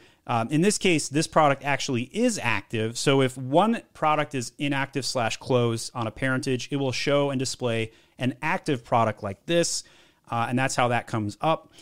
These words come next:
But if you close all ten listings, you may end up getting,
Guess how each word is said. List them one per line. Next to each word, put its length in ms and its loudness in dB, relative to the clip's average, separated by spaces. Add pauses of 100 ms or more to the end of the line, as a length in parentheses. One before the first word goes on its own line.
(280)
But 260 -2 (240)
if 240 0
you 120 -2
close 600 4 (140)
all 160 6
ten 420 4
listings, 680 2 (280)
you 180 0
may 320 2
end 160 0
up 180 -2
getting, 540 -2